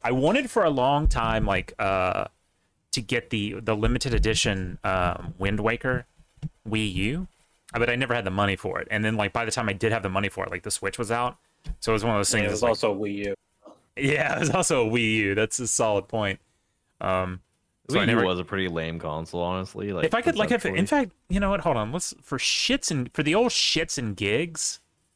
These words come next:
Speaker 1: you know? Y'all, y'all ever, y'all ever had some shits and giggles?
Speaker 3: Sure, sure.
Speaker 1: Let's look it up on eBay. Was it Wind, hello? There we go. Wind Waker Wii U. Uh, this is all the game.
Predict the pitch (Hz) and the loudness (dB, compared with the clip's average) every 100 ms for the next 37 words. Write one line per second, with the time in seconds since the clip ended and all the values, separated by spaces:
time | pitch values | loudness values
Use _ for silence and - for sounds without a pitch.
0 | _ _ _ _ 113 123 160 170 - _ | _ _ _ _ -4 0 0 -2 -10 _
1 | _ _ - 117 131 143 180 190 143 131 | _ _ -4 -2 0 2 2 2 2 2
2 | 165 175 165 - 110 - - 135 - 113 | 0 2 0 -2 -4 -2 0 -2 -2 -6
3 | 98 110 143 151 - 65 - - - - | -2 -2 -4 -4 -6 -6 -12 -16 -20 -18
4 | - - - 156 185 - 104 90 90 92 | -14 -14 -12 -6 -2 -2 -2 -4 -6 -8
5 | 95 127 _ _ _ _ _ _ 107 98 | -10 -14 _ _ _ _ _ _ -10 -8
6 | 87 _ _ _ _ _ _ _ _ _ | -8 _ _ _ _ _ _ _ _ _
7 | _ - 113 113 117 113 117 - _ _ | _ -12 -10 -8 -8 -10 -12 -16 _ _
8 | 104 165 254 _ _ _ _ _ _ _ | -4 -4 -6 _ _ _ _ _ _ _
9 | - 85 85 80 _ - 113 117 117 117 | -14 -12 -12 -16 _ -8 -4 -2 -2 -6
10 | 107 104 101 - 98 98 98 95 - _ | -6 -6 -6 -6 -8 -6 -6 -10 -14 _
11 | _ _ _ _ _ _ _ _ _ 95 | _ _ _ _ _ _ _ _ _ -8
12 | 95 92 92 87 87 87 85 82 - _ | -6 -6 -6 -8 -12 -12 -12 -14 -20 _
13 | _ _ _ _ _ _ _ _ _ _ | _ _ _ _ _ _ _ _ _ _
14 | _ _ _ - 101 104 104 101 98 - | _ _ _ -8 -2 0 2 0 -2 -4
15 | 78 - - 107 107 - | -8 -12 -14 -14 -14 -16